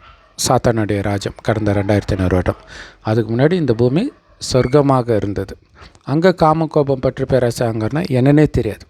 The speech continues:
அந்த நிலை இப்ப வரணும்னு கடைசி பிறவியில மட்டும்தான் கடவுள் வந்து சொல்றார். இது வரைக்கும் ஃப்ரீயா விட்டுட்டார்.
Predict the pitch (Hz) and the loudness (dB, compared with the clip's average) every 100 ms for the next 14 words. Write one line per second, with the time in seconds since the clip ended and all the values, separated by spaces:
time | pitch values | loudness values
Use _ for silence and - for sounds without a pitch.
0 | _ _ - - - - 143 160 147 151 | _ _ -20 -20 -14 -4 0 2 2 4
1 | 208 226 175 - 135 123 139 156 156 220 | 2 2 2 2 2 4 4 2 -2 -4
2 | 294 _ - 165 214 226 247 240 208 185 | -12 _ -4 -4 -2 -4 -4 -4 -2 0
3 | 160 143 127 123 - 180 185 139 117 113 | 2 4 4 2 2 2 2 2 4 4
4 | 107 107 123 143 117 147 156 151 156 160 | 2 -2 -2 -2 0 2 4 2 0 -2
5 | 147 139 127 117 - 127 95 | 2 4 4 2 0 0 -2